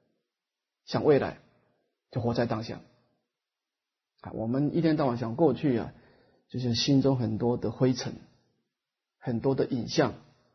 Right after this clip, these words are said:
啊。那么这个时候响应一破的时候，他那个心啊，就是活在现在。啊，他不再回忆过去的事情，也不是想象未来的事情，就是很明了的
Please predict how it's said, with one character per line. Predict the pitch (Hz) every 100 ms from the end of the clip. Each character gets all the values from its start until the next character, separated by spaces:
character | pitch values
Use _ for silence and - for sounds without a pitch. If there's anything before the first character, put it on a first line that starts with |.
| _
啊。 | - 104 - - _
那 | 156
么 | 170
这 | 175
个 | 247
时 | 214 202
候 | 202 185
响 | 156 190 170
应 | 254
一 | 220
破 | 208 233
的 | 160
时 | 143 151
候， | 156 123 - - _ _ -
他 | - 247
那 | 240
个 | 196 170
心 | 175 175
啊， | 139 120 - - _ _ _ _ _ _ _ _ _ _ _
就 | - 156
是 | 135 143
活 | 120
在 | 120 117
现 | 113
在。 | - 95 - _ _ _ _ _ _ _ _ _ _ _ _ _ _ _ _ _ -
啊， | 110 104
他 | 127
不 | 120 117
再 | 135
回 | 120 120
忆 | 131
过 | 135 120
去 | 135
的 | 123
事 | - 120
情， | - 110 - - - _ -
也 | 113
不 | 127
是 | 135
想 | 131 110
象 | 135 120
未 | 131
来 | 117
的 | 110
事 | 110 -
情， | - 62 - - _ _
就 | -
是 | -
很 | - 117
明 | 117 147 214
了 | 220 127 110
的 | 117 95